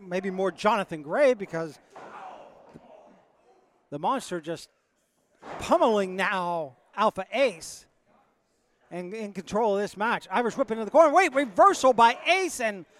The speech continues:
that's, there's the power of Ace that we all know.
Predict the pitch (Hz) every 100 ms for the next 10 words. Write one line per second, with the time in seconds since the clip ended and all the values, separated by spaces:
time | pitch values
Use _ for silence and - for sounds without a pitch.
0 | - _ _ _ - _ _ - 320 -
1 | - 302 320 294 247 233 190 247 240 226
2 | 214 240 - 226 262 220 202 202 202 214
3 | 185 156